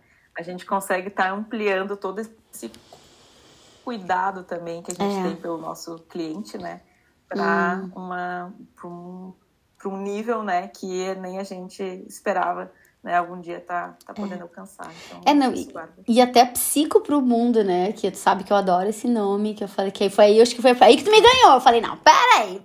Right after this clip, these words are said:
Speaker 2: peraí, é Psico pro Mundo, deixa eu conhecer essa guria que ela já tá lá na frente." É,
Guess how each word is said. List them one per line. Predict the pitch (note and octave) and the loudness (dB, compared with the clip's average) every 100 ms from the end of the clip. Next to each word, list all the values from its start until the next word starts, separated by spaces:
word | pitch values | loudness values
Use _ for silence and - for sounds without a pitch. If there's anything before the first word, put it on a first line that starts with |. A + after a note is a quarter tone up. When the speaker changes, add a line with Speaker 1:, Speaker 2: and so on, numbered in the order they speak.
| - | 6
Speaker 2:
peraí, | D#4 G#4+ F4+ A#3 A3+ | 6 6 2 2 -2
é | A3+ | -4
Psico | - E4 E4 | -6 -2 0
pro | G#4+ D#4+ | -2 -2
Mundo, | D4+ E4 | -2 0
deixa | C#4+ - | 2 4
eu | A#4 | 2
conhecer | G4 F#4 F4+ G#4+ F4+ | 2 2 2 6 4
essa | - F4+ | 6 2
guria | D4+ D#4+ | 2 -4
que | - | 2
ela | E4+ E4 | 4 6
já | D#4 | 4
tá | - | 6
lá | D4 C#4+ | 6 6
na | C4+ | 2
frente." | - C4 A3+ G#3+ G#3+ - F4+ F#4+ F4 E4+ D#4+ D#4 C4 - _ | -4 -4 -4 -4 -10 -14 -10 -6 -6 -8 -10 -12 -14 -20 _
É, | B3 A#3+ B3 G3+ A#3+ | 6 8 8 4 -2